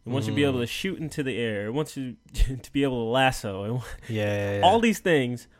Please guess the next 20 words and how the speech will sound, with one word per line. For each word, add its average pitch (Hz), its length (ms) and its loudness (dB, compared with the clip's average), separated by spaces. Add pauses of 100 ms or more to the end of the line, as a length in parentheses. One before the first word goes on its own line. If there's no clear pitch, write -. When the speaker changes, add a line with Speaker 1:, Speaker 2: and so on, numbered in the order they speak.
(160)
Speaker 1:
on 135 140 0
a 120 60 0
fourteen 147 640 -2
input 131 320 6
Speaker 2:
<laughs> 113 40 4
Speaker 1:
controller. 120 520 2
Speaker 2:
Yo, 123 180 2
facts. - 680 -2
Holy 120 300 0
Speaker 1:
A-, 95 40 -4
Speaker 2:
shit. - 300 0
Speaker 1:
and 180 140 8
it's 165 180 4
like, 151 340 8 (1040)
it 147 160 2
gets 180 280 4
in 165 60 0
the 139 100 0
way. 120 380 -4 (280)
Speaker 2:
Yo, 113 500 2